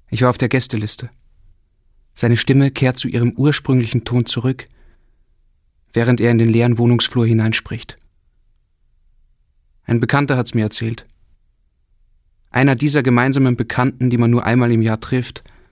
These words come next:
auf Geburtstagen von Freunden oder auf Partys. Er stand an der Bar, hat mich gefragt, was so anstünde, ob ich noch viel mit Bands unterwegs sei. Ich hab ihm von der Tour erzählt, den Namen der Band genannt.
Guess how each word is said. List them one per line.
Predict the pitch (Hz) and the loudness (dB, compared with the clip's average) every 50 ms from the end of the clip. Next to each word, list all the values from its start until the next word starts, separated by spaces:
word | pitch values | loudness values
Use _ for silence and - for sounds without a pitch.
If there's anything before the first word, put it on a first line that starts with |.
| _ _ _ | _ _ _
auf | - 98 - | -12 -6 -4
Geburtstagen | - 110 - 127 131 127 - - - 131 120 120 120 117 | -4 -2 2 0 0 2 0 -2 0 -2 0 0 -2 -2
von | - - 117 104 | -2 -2 -4 -6
Freunden | - - - 113 120 131 - 117 104 | -4 -4 -2 -2 -2 0 -2 -2 -2
oder | 95 107 107 | -2 -2 -2
auf | 104 104 - | -2 -4 -6
Partys. | - 117 110 113 - 107 104 110 - - - _ _ _ _ _ _ _ _ _ _ _ _ _ _ _ _ _ _ _ _ _ _ _ _ _ _ _ _ _ _ _ _ _ _ _ _ | -6 -4 -4 -4 -4 -6 -6 -6 -6 -8 -10 _ _ _ _ _ _ _ _ _ _ _ _ _ _ _ _ _ _ _ _ _ _ _ _ _ _ _ _ _ _ _ _ _ _ _ _
Er | - 107 | -8 -4
stand | - - 131 147 - | -2 -2 -2 0 0
an | 147 135 | 0 0
der | 123 113 | 0 0
Bar, | 110 113 107 117 139 151 151 | 0 -2 -2 -2 -2 -4 -4
hat | 143 - - | -4 -2 -2
mich | 123 - - | -4 -4 -4
gefragt, | 110 - - 117 120 131 - - | -8 -6 -4 -4 -4 -4 -4 -4
was | 113 - | -4 -4
so | - - | -4 -4
anstünde, | - - 120 160 - - - - 113 113 110 110 123 135 139 - _ _ _ _ _ _ _ _ _ _ _ _ _ _ _ | -2 -2 0 0 0 -2 -2 0 0 0 0 0 -2 -4 -6 -10 _ _ _ _ _ _ _ _ _ _ _ _ _ _ _
ob | - 107 120 | -6 -6 -2
ich | 107 120 | 0 0
noch | 120 110 | -2 0
viel | - - 127 | 0 2 2
mit | 127 117 110 | 2 0 0
Bands | - 117 113 127 135 - | -2 -2 0 0 -2 -2
unterwegs | 135 127 - 127 117 123 123 - - - | -4 -2 -2 0 0 0 -2 -2 -2 -4
sei. | 120 120 120 123 123 - - _ _ _ _ _ _ _ _ _ _ _ _ _ _ _ _ _ _ _ _ | -4 -4 -6 -6 -8 -12 -18 _ _ _ _ _ _ _ _ _ _ _ _ _ _ _ _ _ _ _ _
Ich | 143 - - | -6 -2 -2
hab | 143 - - - | -2 -2 0 0
ihm | 147 156 143 | 0 0 2
von | - 139 120 | 0 0 0
der | 117 113 | 0 -2
Tour | - - 143 139 | -2 -2 -2 -2
erzählt, | 82 120 - - - 123 131 139 135 - - _ _ _ _ _ _ _ _ _ _ - | -2 -2 -4 -4 -4 -4 -4 -6 -8 -12 -20 _ _ _ _ _ _ _ _ _ _ -2
den | 123 117 | 0 2
Namen | 117 127 151 170 165 | 2 4 4 2 2
der | 151 147 | 2 2
Band | - 143 147 143 - | 0 -2 -2 -2 -2
genannt. | 147 143 143 143 143 139 - | -2 0 0 0 -2 -4 -6